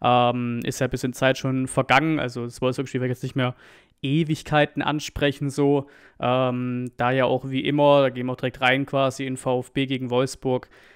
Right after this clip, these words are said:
ähm, da habe ich ja auch wie immer schon mein Spielfazit abgegeben, direkt nach dem Spiel dann, ähm, im Audiovlog dann,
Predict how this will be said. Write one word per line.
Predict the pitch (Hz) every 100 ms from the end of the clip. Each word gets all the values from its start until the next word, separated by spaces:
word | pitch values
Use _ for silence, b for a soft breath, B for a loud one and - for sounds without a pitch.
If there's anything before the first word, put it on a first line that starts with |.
| b
ähm, | - 120 117 117
da | 117
habe | 120
ich | 123
ja | 120
auch | 123
wie | 127
immer | 123 123
schon | - 123 120 117 -
mein | 131 117
Spielfazit | - - 135 - 135 -
abgegeben, | 147 143 143 143 147 143 - -
direkt | 135 131 -
nach | 127 135 147
dem | 156 151
Spiel | - 151 151
dann, | 147 143 143 143
ähm, | - 131 131 131 127
im | 135 131 131 131
Audiovlog | - 147 147 143 - 135 -
dann, | 135 131